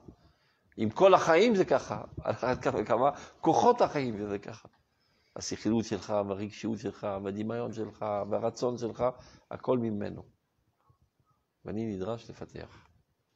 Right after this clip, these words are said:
בענווה עצומה, ובמודעות מלאה בגודל שלי. לזה יש כל סתירה בין מודעות לגודל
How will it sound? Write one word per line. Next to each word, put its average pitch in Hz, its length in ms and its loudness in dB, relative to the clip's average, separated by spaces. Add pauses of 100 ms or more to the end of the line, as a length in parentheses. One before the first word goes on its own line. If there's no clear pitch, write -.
(120)
בענווה 92 480 -2
עצומה, 90 360 -10 (760)
ובמודעות 131 840 2
מלאה 139 560 6 (720)
בגודל 98 460 -2
שלי. - 260 -14 (1400)
לזה 110 260 -6
יש 127 120 -10 (120)
כל 135 180 0
סתירה 117 380 -6 (840)
בין 92 120 -8
מודעות 104 440 -2
לגודל 120 500 -4